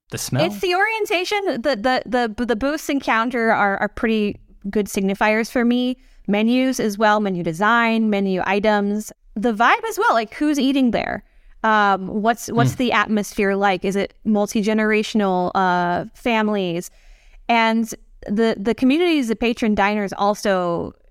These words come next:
Speaker 2: vary quite a bit, borough to borough and neighborhood to neighborhood as well. What I like about it, too, is it's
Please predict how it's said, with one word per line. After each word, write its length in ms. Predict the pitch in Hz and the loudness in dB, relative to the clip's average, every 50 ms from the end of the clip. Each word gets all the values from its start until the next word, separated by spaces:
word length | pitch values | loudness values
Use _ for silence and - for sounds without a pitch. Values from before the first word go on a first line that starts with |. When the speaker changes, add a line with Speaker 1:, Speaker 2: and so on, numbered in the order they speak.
| - - - | -16 -10 -8
Speaker 2:
vary 720 | 208 190 175 214 202 202 196 190 190 185 175 170 - - _ _ _ - | -4 -2 0 0 2 2 0 0 -2 -2 -4 -6 -6 -10 _ _ _ -10
quite 320 | - - 254 262 339 339 | -2 0 2 2 2 2
a 60 | 233 | 0
bit, 400 | 202 220 214 202 190 - - - | 0 2 2 2 0 -2 -4 -4
borough 300 | - 214 214 214 208 202 185 | 0 0 2 2 2 2 0
to 80 | 185 | 0
borough 260 | 170 196 190 185 185 | 0 2 2 2 2
and 100 | 180 175 | 0 0
neighborhood 300 | 180 170 170 180 180 185 | 0 -2 -2 -2 -2 -2
to 60 | 170 170 | -2 0
neighborhood 360 | 185 214 226 214 196 190 175 | 0 0 0 0 -2 -2 -4
as 120 | 165 185 214 | -4 -2 0
well. 380 | - - 294 202 175 175 - _ _ _ _ _ _ _ _ - | 2 2 4 2 0 -2 -6 _ _ _ _ _ _ _ _ -4
What 200 | 247 240 269 285 | -2 0 2 2
I 80 | 277 254 | 2 2
like 280 | 247 247 311 403 - | 2 2 0 0 0
about 220 | 233 202 196 185 185 | 0 0 0 0 0
it, 100 | 202 - | -2 -4
too, 300 | - 302 320 339 285 233 | -2 0 0 2 2 2
is 180 | 220 233 208 | 0 0 0
it's 320 | 220 208 - - - - | 0 -2 -2 -6 -12 -18